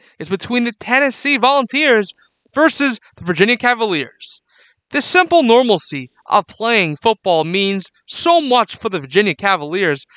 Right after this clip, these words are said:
that the final score didn't matter Saturday. Losing three teammates to a shooting last November will never be forgotten. Coach Tony Elliott made clear what they endured that day was unprecedented and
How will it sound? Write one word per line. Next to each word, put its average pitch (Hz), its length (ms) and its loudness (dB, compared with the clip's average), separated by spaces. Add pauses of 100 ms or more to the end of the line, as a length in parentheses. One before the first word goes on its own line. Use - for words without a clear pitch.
(180)
that - 160 -4
the 220 100 -2
final 320 320 4
score 254 460 0 (320)
didn't 262 240 0
matter 254 260 0
Saturday. 254 420 -2 (640)
Losing 247 320 0
three 269 340 -4
teammates 277 600 -2
to 233 200 -6
a 208 60 2
shooting 233 500 -2
last 214 400 0
November 180 540 0 (280)
will 202 120 -2
never 285 280 0
be 277 140 -6
forgotten. 196 540 -2 (400)
Coach - 400 0 (260)
Tony 262 380 2
Elliott 220 400 0
made 220 300 -2
clear 247 440 0 (440)
what 226 320 0
they 240 220 -2
endured 202 680 4
that 196 180 -2 (220)
day 220 320 2
was 175 180 -2 (140)
unprecedented 254 800 -2 (440)
and 202 200 0